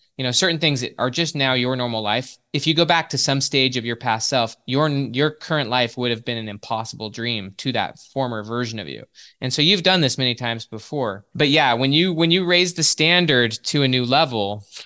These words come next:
that's when it actually stops being a goal and it starts being a standard. And I actually, I actually prefer standards over routines. I prefer to setting a new standard and letting that standard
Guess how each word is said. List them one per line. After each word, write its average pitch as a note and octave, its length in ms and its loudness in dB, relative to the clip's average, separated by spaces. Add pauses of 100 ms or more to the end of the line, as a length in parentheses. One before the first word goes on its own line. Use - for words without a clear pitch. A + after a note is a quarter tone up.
(260)
that's E3 240 2
when F#3 100 2
it D#3+ 80 2
actually C#3+ 440 0
stops B2+ 500 -2
being A#2 560 -6
a A#2 60 -6
goal A#2+ 420 0
and A#2+ 80 -6
it A#2 80 -8
starts C3+ 240 0
being A2+ 160 -4
a - 20 -6
standard. A2+ 480 -2
And A2 100 -4
I E3+ 100 2
actually, B2+ 640 -2
I C#3+ 140 2
actually D3 300 0
prefer B2 340 -4
standards A#2 460 -2
over G#2+ 180 -6
routines. G2 540 -10
I C3 120 -2
prefer C#3+ 280 -4
to A#2+ 80 -2
setting C3 380 0
a B2 100 2
new A#2+ 160 -2
standard B2 420 -2
and A2+ 80 -8
letting A#2 220 -2
that A2 160 -6
standard A#2+ 600 -4